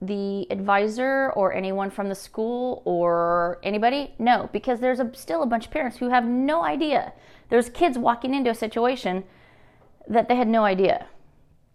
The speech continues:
They get there, they find out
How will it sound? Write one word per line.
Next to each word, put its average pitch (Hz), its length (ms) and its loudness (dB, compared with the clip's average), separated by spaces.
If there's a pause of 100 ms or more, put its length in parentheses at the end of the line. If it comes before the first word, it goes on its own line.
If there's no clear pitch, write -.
(1080)
They - 120 -6
get 160 180 -2
there, 240 320 4 (140)
they - 120 -6
find 180 300 -2
out 208 400 4